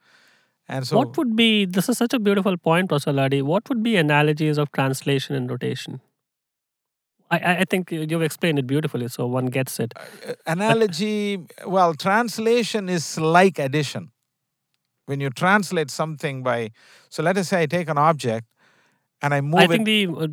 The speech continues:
Speaker 2: the more difficult question there is of rotation.
Speaker 1: Yeah, yeah, I'm coming. So that <laughs> rotation is much more difficult.
Speaker 2: <laughs>
Speaker 1: So translation, if I take an object and move it, let us say, in a northeasterly direction by two units,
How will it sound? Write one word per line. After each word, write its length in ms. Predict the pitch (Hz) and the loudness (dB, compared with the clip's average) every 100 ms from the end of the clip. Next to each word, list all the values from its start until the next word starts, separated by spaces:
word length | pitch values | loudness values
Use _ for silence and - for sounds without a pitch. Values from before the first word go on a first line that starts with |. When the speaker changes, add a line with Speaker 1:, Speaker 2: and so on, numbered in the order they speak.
| 165 | -2
Speaker 2:
the 120 | 165 | -2
more 180 | 170 180 | 0 0
difficult 400 | 170 - 220 196 | 0 -2 -2 0
question 300 | 175 - 170 | -2 0 0
there 140 | 160 | 0
is 80 | 156 | 0
of 160 | 151 139 | 0 -2
rotation. 500 | 135 147 139 - 117 - | -2 -2 -2 -6 -14 -2
Speaker 1:
Yeah, 160 | 196 | 0
yeah, 180 | 160 170 | 4 4
I'm 100 | 160 | 4
coming. 180 | 175 147 | 2 0
So 180 | - 147 | -2 -2
that 180 | 143 170 | 2 4
<laughs> 0 | |
rotation 400 | 240 254 247 190 | 6 6 4 4
is 80 | - | -2
much 180 | - 170 | 0 -4
more 180 | 185 196 | -2 -2
difficult. 340 | 170 208 110 202 170 | 2 0 0 -2 0
Speaker 2:
<laughs> 40 | |
Speaker 1:
So 180 | 160 151 - _ | 2 2 -2 _
translation, 640 | 175 208 226 214 214 175 | 2 2 2 0 0 0
if 100 | 151 | -2
I 80 | 160 | 0
take 200 | 156 214 | 0 0
an 80 | 190 | 4
object 400 | 175 190 185 156 | 4 4 0 -4
and 120 | 160 | -6
move 200 | 156 185 | -2 2
it, 120 | 156 139 | 0 0
let 180 | 151 147 | -2 -2
us 120 | 135 | -2
say, 200 | 165 156 | 0 0
in 100 | 147 | 0
a 40 | |
northeasterly 800 | 143 160 165 170 160 - 143 135 | 2 4 4 0 -6 -4 -4 -4
direction 480 | 127 135 139 - 135 | -2 -2 -4 -6 -6
by 140 | 123 120 | -4 -4
two 200 | 156 147 | -4 -4
units, 520 | 131 120 98 - | -4 -4 -6 -12